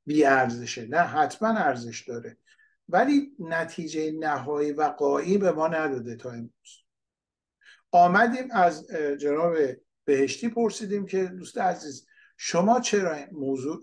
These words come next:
موضوع رو چگونه می‌بینید؟ اشکال از کجاست؟ ایشون اومدن گفتن آقا، یه سری مفاهیم برای ما درست باز نشده و بهش با نگاه منطقی برخورد نشده.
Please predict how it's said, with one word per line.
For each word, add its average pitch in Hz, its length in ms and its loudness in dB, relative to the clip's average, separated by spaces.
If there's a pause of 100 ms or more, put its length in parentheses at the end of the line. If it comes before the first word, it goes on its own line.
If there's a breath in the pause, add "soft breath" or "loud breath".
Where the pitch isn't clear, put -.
موضوع 151 320 -4
رو 190 80 0
چگونه 147 560 -4
می‌بینید؟ 117 520 -6
اشکال 160 340 -4
از 131 240 -8
کجاست؟ - 460 -20 (720 soft breath)
ایشون 262 360 0
اومدن 233 380 6
گفتن 220 300 -2
آقا، 190 300 -2
یه 190 160 -2
سری 226 280 -6
مفاهیم 165 1000 -4 (380 soft breath)
برای 135 320 4
ما 156 380 -4
درست 139 640 2
باز 143 580 8
نشده 113 600 -6 (220)
و 123 240 0 (720)
بهش 143 500 2 (300 soft breath)
با 139 140 2
نگاه 135 500 0
منطقی 135 1120 0 (300 soft breath)
برخورد 151 580 2
نشده. 139 500 0